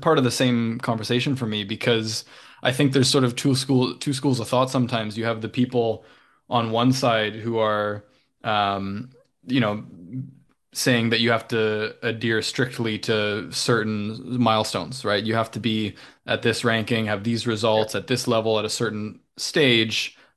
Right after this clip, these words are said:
Speaker 1: to have any chance.
Speaker 2: Right.
Speaker 1: And then you have the other end of the spectrum, which is like, anyone can become a pro. You just have to work hard. And it's like, and, <laughs> and, and I think it's clear that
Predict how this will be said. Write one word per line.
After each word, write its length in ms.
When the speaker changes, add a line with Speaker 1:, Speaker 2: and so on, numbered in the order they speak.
Speaker 1:
to 520
have 200
any 120
chance. 500
Speaker 2:
Right. 100
Speaker 1:
And 80
then 100
you 80
have 100
the 80
other 160
end 100
of 60
the 80
spectrum, 460
which 160
is 120
like, 400
anyone 360
can 140
become 240
a 80
pro. 400
You 100
just 160
have 160
to 80
work 180
hard. 280
And 160
it's 140
like, 340
and, 420
<laughs> 300
and, 160
and 180
I 40
think 380
it's 160
clear 420
that 220